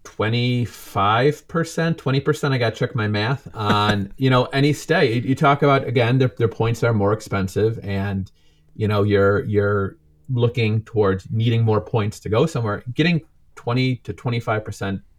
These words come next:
you know, off, like, that's a substantial savings. And it really does, especially usually if you're going to a high-end place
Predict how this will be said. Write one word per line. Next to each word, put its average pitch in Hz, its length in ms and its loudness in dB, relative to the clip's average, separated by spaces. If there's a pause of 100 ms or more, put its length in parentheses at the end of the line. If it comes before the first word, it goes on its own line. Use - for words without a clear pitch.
(180)
you 98 100 -2
know, 101 180 -8
off, 139 400 -2 (320)
like, 143 120 -6
that's 214 180 2
a 202 60 -2
substantial 95 540 -4
savings. 135 540 -2 (140)
And 127 260 2
it 131 120 4
really 151 360 6
does, 113 480 2 (360)
especially 143 580 0
usually 131 640 2
if 117 100 -4
you're 113 100 -2
going 113 220 0
to 104 120 -4
a - 20 -2
high-end 104 560 -2
place - 460 -6